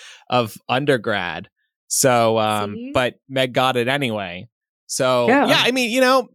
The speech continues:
Speaker 1: e-, everybody's got their own way of making it happen.
Speaker 3: If you put in the work,
Speaker 2: Yeah.
Speaker 3: it doesn't matter where that work is put in, whether it's college or in the field. Like, as long as you do the work, that's what matters.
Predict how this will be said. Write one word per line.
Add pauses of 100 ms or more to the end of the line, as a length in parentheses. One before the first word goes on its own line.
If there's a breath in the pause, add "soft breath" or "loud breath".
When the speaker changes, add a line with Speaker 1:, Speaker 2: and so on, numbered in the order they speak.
Speaker 1:
e-,
everybody's
got
their
own (960)
way
of
making
it
happen.
Speaker 3:
If
you
put
in
the
work,
Speaker 2:
Yeah.
Speaker 3:
it
doesn't
matter
where
that
work
is
put
in,
whether
it's
college
or
in
the
field.
Like,
as
long
as
you
do
the
work,
that's
what
matters.